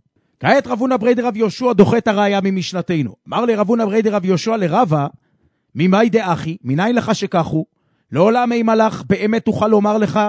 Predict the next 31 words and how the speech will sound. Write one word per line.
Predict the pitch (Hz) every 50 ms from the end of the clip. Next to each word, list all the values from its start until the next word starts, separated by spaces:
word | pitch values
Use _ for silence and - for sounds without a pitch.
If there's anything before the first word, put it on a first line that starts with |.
| 214 -
שהאומר | - - 208 185 180 190 190 196 220 220 190
'ואני' | 151 202 190 190 190 202 220
משמעות | 214 202 175 - 185 180 190 220 185
דבריו | 151 185 185 196 208 190
הכולי | 190 - - 214 208 202 196
דדיבורא. | 165 208 156 170 175 160 214 196 156 123 - _ _ _ _ _ _ _ _ _ -
הכל | - 214 - - 285 285 247
דיבורו | 202 240 180 226 196 208 190
של | - 214 196
הראשון", | 190 175 180 160 - 185 170
הוא | 165 156
מתכוון, | 156 - - 175 151 175 185 196 214 247 254 - _ _ _ _ _ -
דהיינו | 117 139 165 202 220 233 220
שהוא | - - 202 196
יהיה | 202 214 214
נזיר | 208 190 135 156 226 208 165
כמותו | - 208 190 190 180 - 202 208 240
ושיביא | 247 214 - 202 208 196 170 240 - _ _ -
קורבנות | - 226 247 220 196 165 208 214 220 226 202 -
כמותו. | - - 208 208 208 190 - 214 185 - _ _ _ _ _ _ _ _ _ _ _ _ _ -
"ואם | 98 120 156 208
משום | 208 160 - 208 226 220
ועליי, | 185 190 165 143 139 143 180 254 285 226 151
אם | 143 -
תחלוק | 160 131 120 151 202 226 - 208
על | 185 151 -
כך | 208 208 - 160
משום | 170 156 - - 214 202
שהוקשה | - - 185 151 - - 190 185
לך | 208 202 190
במשנה, | 180 175 165 160 143 - 170 180 202 208 160